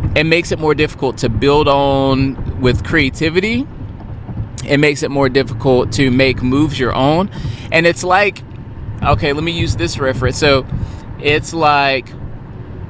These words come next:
you taking a bunch of languages, uh, I mean, a bunch of words from different languages, not knowing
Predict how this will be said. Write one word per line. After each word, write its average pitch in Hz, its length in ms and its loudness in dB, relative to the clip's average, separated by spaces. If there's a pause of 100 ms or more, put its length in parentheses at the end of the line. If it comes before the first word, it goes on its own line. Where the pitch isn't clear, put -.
(120)
you 160 200 2
taking 165 720 -2 (140)
a 127 100 -2
bunch 147 300 0
of 123 140 -6
languages, 123 880 0 (880)
uh, 123 220 2
I - 40 -2
mean, 135 160 2
a 123 60 0
bunch 147 260 0
of 113 120 -6
words 131 460 4
from 107 280 -2
different 131 340 0
languages, 110 640 0
not 123 260 2
knowing 123 560 2